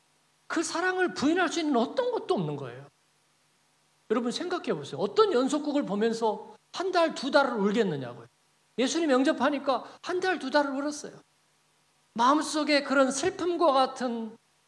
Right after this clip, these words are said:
진정한 회개와 내 안에 있는 어둠들이 깨달아졌어요.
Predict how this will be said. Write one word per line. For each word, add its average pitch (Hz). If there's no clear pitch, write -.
진정한 214
회개와 202
내 240
안에 302
있는 277
어둠들이 294
깨달아졌어요. 247